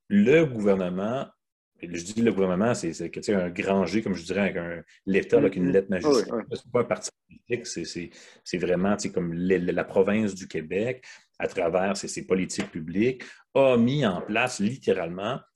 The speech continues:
Speaker 1: un système où il ne se construit plus suffisamment de logements pour différents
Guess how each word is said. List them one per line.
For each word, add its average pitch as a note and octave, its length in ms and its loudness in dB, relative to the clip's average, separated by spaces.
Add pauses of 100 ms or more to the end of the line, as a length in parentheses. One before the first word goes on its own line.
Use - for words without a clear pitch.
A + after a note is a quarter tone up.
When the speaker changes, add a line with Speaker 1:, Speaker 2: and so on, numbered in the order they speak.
(100)
Speaker 1:
un B2+ 100 2
système B2+ 640 0
où C3+ 360 2 (100)
il G#2 140 4
ne G2+ 100 4
se G2 160 -2
construit G2+ 600 -4
plus A#2 320 -6
suffisamment G2+ 760 -4
de G#2+ 80 0
logements F2 640 -4 (440)
pour A2 220 6
différents G2+ 720 2